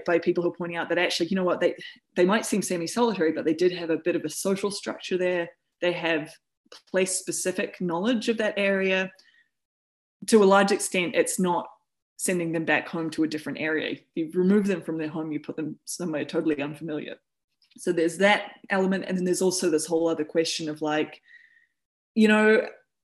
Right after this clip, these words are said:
for, for some of these animals, the forest isn't really home and it might not be possible to make it so, which is essentially the dilemma you get about certain kinds of unreleasables, as they're normally called. Um, so these are the, the, the individuals who,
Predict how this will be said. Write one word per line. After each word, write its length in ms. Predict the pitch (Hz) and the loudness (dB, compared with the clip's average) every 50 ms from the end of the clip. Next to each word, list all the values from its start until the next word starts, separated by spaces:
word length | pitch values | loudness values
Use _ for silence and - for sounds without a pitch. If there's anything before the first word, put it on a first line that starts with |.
| _ - 196 - | _ -20 -10 -4
for, 100 | - 196 | -2 -2
for 340 | 180 - - - - - 190 | -2 -2 -4 -8 -6 -6 -4
some 220 | 180 - 180 180 | -4 -2 -2 0
of 60 | 190 196 | 2 2
these 160 | 190 185 185 | 2 2 2
animals, 320 | 190 190 185 185 180 180 | 0 0 0 0 -2 -2
the 60 | 180 | -4
forest 420 | 170 - 180 180 175 175 - - - - | -6 -2 0 0 0 0 -4 -8 -8 -4
isn't 260 | 190 185 202 208 - - | -4 -2 -2 -2 0 0
really 240 | 190 185 190 180 | 2 2 2 0
home 400 | 180 175 190 185 185 185 185 180 - - | 0 -4 -4 -2 -2 -2 -2 -4 -4 -6
and 120 | 180 175 | -6 -6
it 120 | 139 - | -6 -6
might 180 | 175 170 165 175 | -6 -6 -4 -4
not 140 | 170 147 - | -4 -2 -2
be 80 | 160 | -2
possible 420 | 156 - - 160 165 - 160 165 160 | -2 -2 -6 -8 -8 -6 -6 -8 -8
to 80 | 160 | -8
make 220 | 156 147 160 170 - | -8 -8 -8 -4 -4
it 120 | - - | -4 -4
so, 320 | - - 226 226 240 247 240 - _ _ _ _ - - - - _ _ _ _ _ _ _ _ - | -2 -2 0 0 0 -2 -4 -6 _ _ _ _ -20 -20 -20 -20 _ _ _ _ _ _ _ _ 2
which 260 | - 220 202 - - | 6 6 6 6 6
is 120 | 214 196 190 | 0 0 0
essentially 400 | 208 - - 240 240 - 254 226 | 2 4 6 6 6 6 4 6
the 100 | 196 185 | 4 4
dilemma 340 | - 196 185 190 196 196 | 4 4 2 4 4 4
you 200 | 190 180 175 170 | 4 2 2 0
get 180 | 170 185 170 160 | 2 4 4 4
about 260 | 170 - 165 147 - - | 4 2 0 -2 -2 -2
certain 300 | - - 170 165 170 160 | 0 0 0 -2 -2 -6
kinds 260 | - 160 165 165 165 | -6 -6 -6 -4 -4
of 100 | 160 - - | -6 -6 -6
unreleasables, 840 | 175 175 165 165 170 175 185 196 - - 226 214 240 254 285 269 - | -6 -4 -2 -2 0 0 0 0 0 0 2 2 2 2 0 -2 -2
as 180 | - - 214 214 | -2 -2 -2 0
they're 140 | - 208 208 | 0 0 0
normally 280 | 208 208 214 214 214 | 2 0 0 0 -2
called. 360 | 214 - 226 214 233 226 220 - - _ _ - | -2 -2 -2 -2 -2 -4 -6 -10 -16 _ _ -8
Um, 460 | - 175 175 175 175 170 165 165 165 - _ _ _ _ _ - | -6 -4 -4 -4 -4 -6 -6 -8 -10 -14 _ _ _ _ _ -10
so 140 | 226 - 208 | -2 2 2
these 160 | 196 196 190 | 2 2 2
are 60 | 190 | 2
the, 220 | 180 175 175 156 - - | 2 4 2 2 2 4
the, 360 | 180 175 175 170 170 - _ - | 4 4 4 2 -2 -6 _ -4
the 120 | 190 185 | -2 -2
individuals 600 | 180 175 156 156 165 160 156 - 165 151 156 151 - - - | 0 0 -2 -2 -2 -2 -2 -4 -4 -4 -4 -6 -8 -10 -6
who, 360 | 170 170 170 165 165 165 160 | -2 0 2 2 2 0 -2